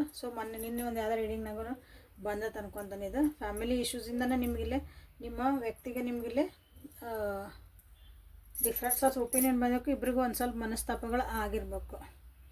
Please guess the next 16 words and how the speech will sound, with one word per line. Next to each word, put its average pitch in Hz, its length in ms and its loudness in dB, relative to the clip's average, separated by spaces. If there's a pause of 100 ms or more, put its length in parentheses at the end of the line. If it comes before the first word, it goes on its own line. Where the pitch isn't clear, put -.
(340)
So 285 100 12
let 240 340 8
go 277 180 12
the 311 160 8
control 240 440 2
issues 214 280 -2
ಅಂತ 208 160 -4
ನಿಮ್ಮ 254 200 8
ಜೀವನದಾಗ 277 360 12
ಏನು 269 160 10
ಕಂಟ್ರೋಲ್ 254 340 4
ಮಾಡೋಕ್ಕಾಗಲ್ಲಲ್ಲ, 226 640 2 (500)
ಅದನ್ನು 262 320 8
ತಾನ 226 260 6
ತಾನಾಗಿ 247 520 6 (360)
ಒಂದು 233 340 2